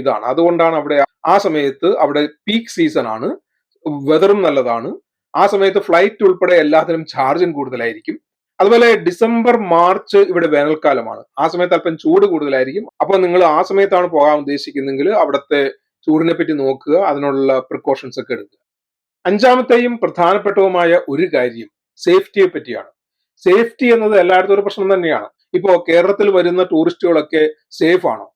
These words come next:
അവിടെയും കുഴപ്പങ്ങൾ ഉണ്ടാകാറുണ്ട്. അതായത് നമ്മൾ എവിടെ പോയാലും നമ്മൾ പാലിക്കേണ്ട കുറെ നിയമങ്ങളൊക്കെ ഉണ്ട്. അതൊക്കെ അറിയുക, അതൊക്കെ പാലിക്കുക. ആദ്യം തന്നെ നമ്മൾ വേറൊരു രാജ്യത്തേക്കാണ് പോകുന്നതെന്ന് മനസ്സിലാക്കുക.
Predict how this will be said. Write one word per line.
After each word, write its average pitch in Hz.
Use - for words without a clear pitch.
അവിടെയും 185
കുഴപ്പങ്ങൾ 180
ഉണ്ടാകാറുണ്ട്. 139
അതായത് 185
നമ്മൾ 175
എവിടെ 170
പോയാലും 135
നമ്മൾ 170
പാലിക്കേണ്ട 165
കുറെ 208
നിയമങ്ങളൊക്കെ 226
ഉണ്ട്. 120
അതൊക്കെ 196
അറിയുക, 131
അതൊക്കെ 160
പാലിക്കുക. 143
ആദ്യം 170
തന്നെ 156
നമ്മൾ 165
വേറൊരു 170
രാജ്യത്തേക്കാണ് 160
പോകുന്നതെന്ന് 160
മനസ്സിലാക്കുക. 120